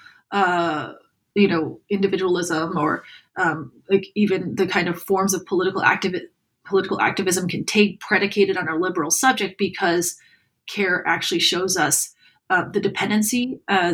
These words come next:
that we are already in. So, for example, Eva Federkete saying, for example, you know, my, you know, my daughter who has, um, you know, serious,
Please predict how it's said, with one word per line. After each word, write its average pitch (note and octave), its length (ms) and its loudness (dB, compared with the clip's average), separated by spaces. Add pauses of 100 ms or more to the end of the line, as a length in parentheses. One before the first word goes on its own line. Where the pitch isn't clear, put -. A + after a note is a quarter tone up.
that D#3 120 -2
we F#3 140 2
are E3+ 200 -2
already E3+ 320 0
in. G#3 420 0
So, E3+ 260 0
for F3+ 140 -2
example, E3 400 -2
Eva F3+ 220 0
Federkete D#3 760 -2
saying, C#3+ 400 -2 (340)
for F3+ 140 -4
example, D#3+ 560 -2 (300)
you F#3+ 140 4
know, D3+ 320 0
my, D#3+ 460 0 (160)
you F#3+ 100 0
know, C#3+ 280 -2 (340)
my F#3 240 0
daughter F3 380 0
who F3 140 -4
has, E3+ 300 -2
um, E3 300 -4
you F#3+ 180 -2
know, D#3 80 -4
serious, F3 600 0